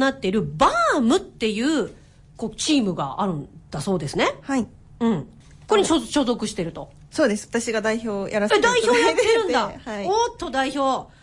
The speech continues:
Speaker 1: はい。えっと、ま、三年生なんだけど、
Speaker 2: はい。
Speaker 1: 博多島でも、じゃあ三年間活動を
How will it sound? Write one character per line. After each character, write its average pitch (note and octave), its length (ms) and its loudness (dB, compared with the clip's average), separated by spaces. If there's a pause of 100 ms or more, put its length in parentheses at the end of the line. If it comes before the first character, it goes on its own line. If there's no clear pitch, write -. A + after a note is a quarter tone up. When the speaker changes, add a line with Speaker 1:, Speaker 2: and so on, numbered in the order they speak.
(100)
Speaker 1:
は E4 260 2
い。 - 160 -6 (380)
え F#4 60 -2
っ F#4 80 -12
と、 F#4 640 0 (260)
ま、 A4+ 160 0
三 - 200 0 (240)
年 F#4+ 100 -2 (200)
生 A3 280 -2
な G3+ 160 -2
ん G3 60 -2
だ F#3 80 -4
け F3+ 100 -8
ど、 A#3+ 380 -2
Speaker 2:
は C4+ 100 -6
い。 A3+ 100 -4 (360)
Speaker 1:
博 C#4 260 -2
多 F#4 120 2
島 F4 180 0
で F4 80 -4
も、 C4+ 120 -6
じ B3+ 80 -6
ゃ C4+ 40 -4
あ - 20 -6
三 F4+ 540 0
年 F#4+ 280 2
間 D4 300 -2
活 A3+ 260 -6
動 G#3 260 2
を - 160 -4